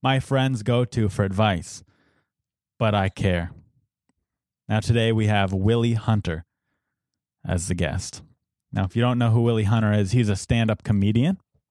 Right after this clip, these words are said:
He is a host. He is a writer, a screenwriter.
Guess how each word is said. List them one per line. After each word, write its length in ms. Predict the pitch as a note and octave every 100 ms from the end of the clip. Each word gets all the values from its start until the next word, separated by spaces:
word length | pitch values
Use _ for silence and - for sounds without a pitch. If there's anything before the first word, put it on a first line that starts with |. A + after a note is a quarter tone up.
| _ _ _ _ _ _ _ _ - -
He 120 | _ G#2
is 100 | F#2
a 120 | F2
host. 600 | - B2+ G#3+ - - - - _ _ _ - _ _ _ - _ _
He 280 | - G#2+ F#2+
is 160 | F#2
a 140 | F#2 F#2
writer, 540 | F2+ G#2+ B2 D3+ G3+ -
a 60 | G2
screenwriter. 760 | - A#2+ B2+ C3 B2 C#3 F#3+